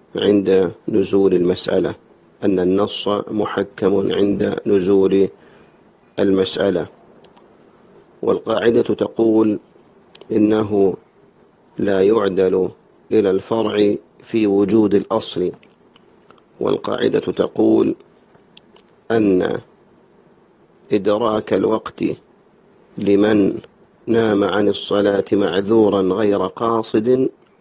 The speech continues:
هو وقت استيقاظه. وعملا بذلك نقول إن هذا الفعل لا يصح، أعني أن تتوضأ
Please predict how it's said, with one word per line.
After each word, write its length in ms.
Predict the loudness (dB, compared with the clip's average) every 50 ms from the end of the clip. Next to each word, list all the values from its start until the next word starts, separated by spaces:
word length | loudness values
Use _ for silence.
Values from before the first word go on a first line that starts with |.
| _ _ _ _ _ -2 0
هو 240 | 0 0 2 0 0
وقت 260 | -2 -4 -6 -4 -4
استيقاظه. 1000 | -4 -4 -2 -4 -2 -2 -2 -2 -2 -2 -2 -2 -2 -2 -4 -6 -4 -4 -8 -8 -8 _ _ _ _ _ _ _ _ _ -20 _ -20 -20 -20 -20 -20 -20 -20 -20 -20 -20 _ _ _ _ _ -8
وعملا 580 | -4 -4 -2 -2 -2 -2 0 0 0 0 0 0
بذلك 540 | 0 0 0 0 -2 0 -2 -2 -4 -4
نقول 480 | -4 -6 -4 -2 0 0 2 0 0 -2 -2
إن 160 | -2 0 0
هذا 380 | 0 0 -2 -2 -2 0 0 0
الفعل 600 | -2 -2 -4 -4 -2 -2 0 0 -2 -2 -2 -4 -4 -6 -6
لا 180 | -4 -2 -2
يصح، 540 | 0 -2 -2 -2 -4 -6 -6 -6 -8 -12 -8
أعني 520 | -6 -6 -4 -4 -2 -2 0 -2 -2 -4 -8 _ _ _ _ _ _ _ _ _ _ _ _ _ _ _ -6
أن 220 | -2 -2 -2 -2
تتوضأ 880 | -2 -2 -4 -2 -2 0 0 0 -2 -2 -4 -4 -4 -2 -2 -4 -6